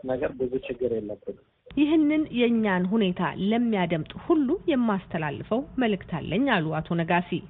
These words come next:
Speaker 1: በጣም ቸልተኝነት አለ። ሁለተኛ ደግሞ አንድ ሰው ሬዚስት የሚያደርግ ሰው አለ፣ ግን በጣም በ-፣ በ-፣ በከተማዋ ላይ ያስተላልፋል። ለእሱ አይታወቀውም፣ ግን ያስተላልፋል።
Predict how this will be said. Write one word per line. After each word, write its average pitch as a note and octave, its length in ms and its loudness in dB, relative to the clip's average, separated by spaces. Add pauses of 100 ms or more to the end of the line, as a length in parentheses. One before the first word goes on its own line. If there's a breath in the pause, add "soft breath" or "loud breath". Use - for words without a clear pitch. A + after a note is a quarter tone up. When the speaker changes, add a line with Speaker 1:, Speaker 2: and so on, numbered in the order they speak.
Speaker 1:
በጣም G3+ 360 -2 (100)
ቸልተኝነት A2+ 800 -6
አለ። D3 180 0 (540 loud breath)
ሁለተኛ F3+ 500 0 (100)
ደግሞ F#3 300 -4
አንድ D#3 320 -4
ሰው D#3 180 -4
ሬዚስት D3 400 -6
የሚያደርግ C#3+ 600 -8
ሰው C3 160 -6
አለ፣ C#3+ 200 -4 (100)
ግን E3+ 200 -6
በጣም F#3 380 -4
በ-፣ - 260 -8
በ-፣ C3 280 -6
በከተማዋ C#3+ 580 -6
ላይ C#3 180 -2
ያስተላልፋል። A#2 840 -6 (360)
ለእሱ D#3+ 260 -2
አይታወቀውም፣ F#3+ 720 -2
ግን G3+ 180 -6
ያስተላልፋል። G#2+ 760 -8